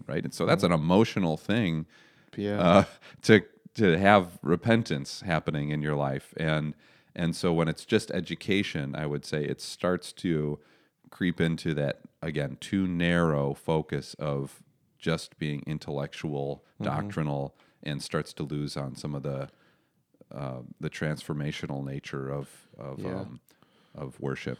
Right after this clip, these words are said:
Speaker 2: Yeah, we in, in these sorts of circles, it's easy to equate holiness with having the right information.
Speaker 1: Yeah.
Speaker 2: And so having the right information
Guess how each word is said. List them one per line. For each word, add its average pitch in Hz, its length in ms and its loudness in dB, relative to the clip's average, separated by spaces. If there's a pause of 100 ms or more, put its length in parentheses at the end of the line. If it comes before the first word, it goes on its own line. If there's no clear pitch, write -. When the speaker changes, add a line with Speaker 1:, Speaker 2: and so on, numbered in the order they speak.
(220)
Speaker 2:
Yeah, 101 160 2
we 104 120 6 (360)
in, 113 240 2
in 123 240 4
these 131 240 10
sorts 127 320 8
of 110 100 0
circles, 107 640 4
it's - 220 -10
easy 117 300 0
to - 180 0
equate - 880 2 (540)
holiness 127 920 4
with 104 300 -4 (500)
having 107 320 -2
the 101 80 0
right 98 280 2
information. 98 720 -6 (100)
Speaker 1:
Yeah. 82 360 4 (280)
Speaker 2:
And 107 140 -2
so 113 120 0
having 123 320 2
the 117 80 0
right 113 260 4
information 127 840 -2